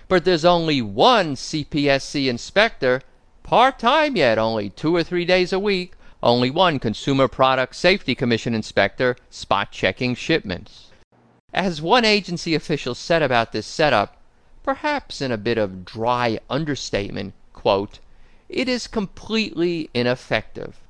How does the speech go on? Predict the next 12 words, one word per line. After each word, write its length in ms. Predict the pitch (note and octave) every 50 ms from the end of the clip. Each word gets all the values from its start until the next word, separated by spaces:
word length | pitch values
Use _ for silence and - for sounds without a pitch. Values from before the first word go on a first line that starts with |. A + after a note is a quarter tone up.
| - - - -
close 480 | - - - A2+ G#2+ F#2+ F#2 F#2 - -
quote. 480 | - - - G#2 F#2 - - - - - _ _ _ _ - - - - - _ _ - - - - -
Completely 840 | - C#3+ A#2+ - - - - A#3 C4+ C4+ - - - A#3 B3 A#3
ineffective, 760 | A3+ A3 A3 G#3+ - - - C3+ C3+ - - - G2 - - - - _ _ - _ _ -
sort 280 | - - - C3+ C3 C3
of 60 | C3
like 220 | C3 C3 C3+ B2 -
the 160 | C#3+ D3 D#3
entire 500 | D#3+ D#3 - E3 F3 F3 F3+ F#3+ F#3 F#3
Bush 300 | F3+ B3 B3+ A3+ - -
administration, 840 | C#3+ B2 A#2+ G#2+ G#2 - - - A2 G2 G2 - - F2 F2 F#2 F#2
no? 400 | F#2+ G#2 A#2+ C3 C3+ C#3+ C#3+ C#3+